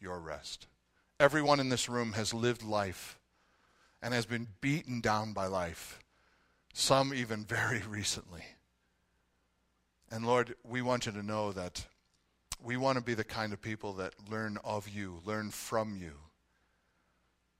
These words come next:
We want to be those that cry to you for help. We're not telling you what should be on your agenda. We're simply asking you what should be on ours.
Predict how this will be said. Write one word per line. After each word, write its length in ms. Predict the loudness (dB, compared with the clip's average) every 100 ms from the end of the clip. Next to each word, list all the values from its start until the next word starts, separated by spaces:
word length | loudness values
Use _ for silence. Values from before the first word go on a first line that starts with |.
| _
We 100 | -6
want 180 | 2 2
to 40 | 4
be 120 | 2
those 320 | 4 4 2
that 220 | 0 -2 -4 _ _
cry 340 | -2 0 2
to 140 | 0 -4
you 200 | -4 -6
for 200 | -8 -10
help. 300 | -10 -14 -20 _ _ _ _ _ _ _ _ _ _ -4
We're 80 |
not 100 | -2
telling 320 | 12 12 12 2
you 420 | 0 0 -2 -8 -4
what 160 | -2
should 180 | 0 -2
be 140 | 0 0
on 160 | -2
your 160 | -2 -4
agenda. 400 | -2 -4 -6 -6
We're 140 | -4
simply 420 | -4 -4 -6 -2
asking 440 | 0 0 -4 -8 -6
you 160 | -6
what 180 | -4 -4
should 220 | -4 -8
be 120 | -8 -8
on 180 | -6
ours. 480 | -8 -8 -10 -12 -12